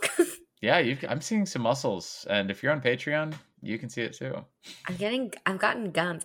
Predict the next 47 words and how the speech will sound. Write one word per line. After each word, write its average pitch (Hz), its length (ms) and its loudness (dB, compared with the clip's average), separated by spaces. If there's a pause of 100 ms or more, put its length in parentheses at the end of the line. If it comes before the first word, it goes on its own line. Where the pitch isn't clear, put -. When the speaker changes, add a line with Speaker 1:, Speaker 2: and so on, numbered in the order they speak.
Speaker 1:
I 170 100 6
deadlifted 196 580 4
a 220 60 4
hundred 170 360 -2
and 165 120 -2
ten 160 220 0
pounds 156 340 -4
the - 300 -8
last - 280 -8
week. - 240 -10
Isn't - 140 -10
that 294 160 -8 (140)
so 160 420 -2
fun? 156 300 -6
Speaker 2:
Damn. 120 460 -4 (400)
Speaker 1:
I'm 196 120 -6
so, 202 240 0
that's 202 260 0
more 220 200 6
than, 220 400 2
that's 196 200 0
more 254 120 0
than 277 100 0
half 175 300 0
of 156 160 -4
me. - 240 -16 (120)
That's - 160 2
most 190 280 6
of - 160 -4
me. - 280 -12
<laughs> - 60 -10 (840)
Speaker 2:
It's - 220 -16
most 143 340 0
of 123 100 -6
you. - 120 -4
It's 90 160 -16
most - 240 -8
of 117 60 -8
you. 92 140 -6 (220)
You're 139 160 2
gonna 208 140 10
be 214 60 10
lifting 202 180 6
Speaker 1:
Um, - 60 6
Speaker 2:
yourself? 151 340 2 (220)
Speaker 1:
uh, - 60 -6 (100)
maybe. 302 480 2